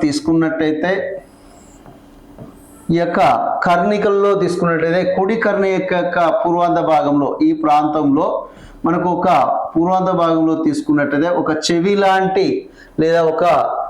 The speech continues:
పొడుచుకొని వచ్చేటువంటి ఒక ఖండరహితమైన చెవి లాంటి నిర్మాణం ఉంటుంది. దాన్ని ఏమని పిలుస్తారంటే కర్ణికా ఉపాంగము అంటారు. కర్ణికా ఉపాంగము అంటారు. కర్ణికా ఉపాంగం లేదా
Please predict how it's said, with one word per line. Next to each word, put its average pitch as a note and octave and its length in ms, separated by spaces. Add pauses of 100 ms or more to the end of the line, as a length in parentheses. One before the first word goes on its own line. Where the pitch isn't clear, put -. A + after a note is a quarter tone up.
(300)
పొడుచుకొని F#3+ 520
వచ్చేటువంటి F3 640
ఒక D3+ 160
ఖండరహితమైన E3+ 640
చెవి D#3 160
లాంటి D#3+ 260
నిర్మాణం D#3 400
ఉంటుంది. D3 280
దాన్ని C#3 220
ఏమని D#3 220
పిలుస్తారంటే C#3+ 640 (760)
కర్ణికా F3+ 840 (500)
ఉపాంగము D#3 880 (120)
అంటారు. A#2 320 (260)
కర్ణికా C#3+ 580 (480)
ఉపాంగము C3+ 840
అంటారు. C#3 300 (1000)
కర్ణికా D#3 400 (120)
ఉపాంగం D#3 380
లేదా D#3+ 200